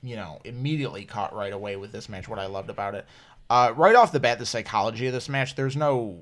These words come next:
headlocks, there's no wrist locks. It's two guys trying to kill each other.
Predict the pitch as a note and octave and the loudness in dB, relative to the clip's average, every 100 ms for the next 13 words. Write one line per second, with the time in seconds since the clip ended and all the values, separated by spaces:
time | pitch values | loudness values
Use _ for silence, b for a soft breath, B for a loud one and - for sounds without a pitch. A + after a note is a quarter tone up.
0 | - - C#3 C3+ B2+ C3 A2+ G#2 G2+ B2 | -10 -6 -2 2 2 2 -8 -10 -8 -4
1 | C3+ C3 B2 B2+ A2 G2+ - D3 C3+ A#2 | -4 0 2 2 -2 -14 -10 -6 -4 -4
2 | - - A#2 F#2 - A#2 B2 D3+ C#3+ C#3+ | -6 -6 -6 -8 -10 -8 -6 -4 -2 -2
3 | D3 | -6